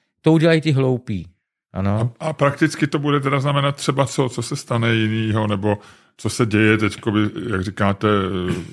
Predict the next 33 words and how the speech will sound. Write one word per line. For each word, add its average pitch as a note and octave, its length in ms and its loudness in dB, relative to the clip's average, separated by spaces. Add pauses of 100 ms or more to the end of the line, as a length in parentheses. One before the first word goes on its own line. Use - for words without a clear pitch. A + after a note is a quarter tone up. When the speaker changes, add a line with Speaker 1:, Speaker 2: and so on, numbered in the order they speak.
(640)
Speaker 2:
bavíte G2 360 -6
se G2+ 140 -6
o F#2+ 60 0
tom G#2 160 -4
od, G2 300 -6
od G2 160 -4
jara G2+ 500 4 (340)
v - 140 -16
nějaký G2+ 320 0
formě, G2+ 540 2 (580)
tu G#2 120 -4
algoritmickou G2 680 0
umělou G2 200 2
inteligenci F#2+ 340 -2
používají F#2+ 380 0
studenti, F#2+ 540 0
eh, - 520 -18 (400)
roky, G2+ 520 2 (260)
jasně, G#2 680 0
ale G2 240 2
teďko, G#2 400 0 (140)
co, - 180 -6 (600)
co, G#2+ 180 -2 (100)
co - 140 -4
to C3 160 2
změní? A2 460 4
Třeba, G#2 440 0 (240)
já G#2 160 0
nevím, A2 460 2
zase G2+ 320 -6 (180)
ta G2 120 -4
jednoduchá G2 500 0
otázka, G2 760 0